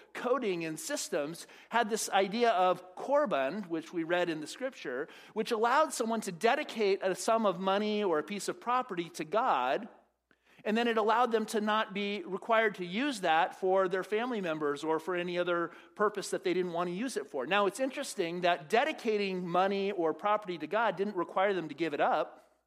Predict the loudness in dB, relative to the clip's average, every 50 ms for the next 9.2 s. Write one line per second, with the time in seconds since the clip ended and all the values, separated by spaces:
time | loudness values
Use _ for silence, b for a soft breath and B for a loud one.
0 | _ _ _ _ _ _ _ _ _ _ _ _ _ _ _ _ _ _ -4 0
1 | 2 2 2 2 0 -2 -6 -16 -16 -20 -10 0 2 4 4 4 4 4 2 2
2 | 2 2 2 2 2 0 0 -6 B B B B _ B B B B B B 2
3 | 2 2 2 -2 -2 -2 0 2 2 4 4 2 0 0 -2 -4 -4 -4 -2 0
4 | 2 2 4 2 2 0 -2 -8 -12 -10 -8 -8 -8 -8 -8 -10 -16 -20 -20 _
5 | _ _ _ _ _ _ _ b b b b b b b -4 -2 0 2 2 2
6 | 2 2 0 -2 0 0 0 -2 -2 -2 -4 -4 0 0 0 0 0 -4 -8 -6
7 | -4 -4 -2 -2 -2 -2 -4 -4 -4 -4 -4 -4 0 2 2 2 2 B B B
8 | B B 0 0 0 2 2 2 2 2 2 2 4 2 2 2 2 2 4 4
9 | 4 2 2